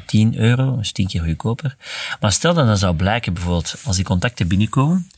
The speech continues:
dat het slaagpercentage van die Google lead, die eigenlijk al veel verder in zijn beslissingsproces zit, want die is al zelf aan het zoeken naar oplossingen, die komt dan uiteindelijk bij ons terecht en doet een aanvraag.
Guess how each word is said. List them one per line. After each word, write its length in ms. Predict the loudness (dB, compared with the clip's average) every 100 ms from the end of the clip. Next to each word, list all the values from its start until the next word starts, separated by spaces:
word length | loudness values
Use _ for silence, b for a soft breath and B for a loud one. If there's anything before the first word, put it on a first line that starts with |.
| B B B -8
dat 400 | -2 -2 -2 -6
het 120 | -4
slaagpercentage 840 | 0 0 0 -2 0 0 0 0
van 120 | 2 2
die 140 | 2
Google 280 | 2 2 4
lead, 160 | 2 2
die 100 | 0
eigenlijk 320 | 2 2 0
al 140 | -2
veel 240 | -2 -2 0
verder 240 | 0 0
in 80 | 0
zijn 120 | 2
beslissingsproces 800 | 0 0 2 0 0 -2 0 0
zit, 300 | -2 -4 -10 B B B
want 140 | -4 0
die 80 |
is 60 | 2
al 80 | 4
zelf 240 | 2 2
aan 60 | 0
het 80 | 0
zoeken 200 | 0 2
naar 100 | 0
oplossingen, 540 | 0 0 2 2 4
die 120 | 2
komt 160 | 0 0
dan 80 | 0
uiteindelijk 400 | 2 2 4 2
bij 80 |
ons 60 | 0
terecht 220 | -6 -6
en 100 | -2 0
doet 100 | 2
een 80 | 0
aanvraag. 420 | 0 -2 -2 -4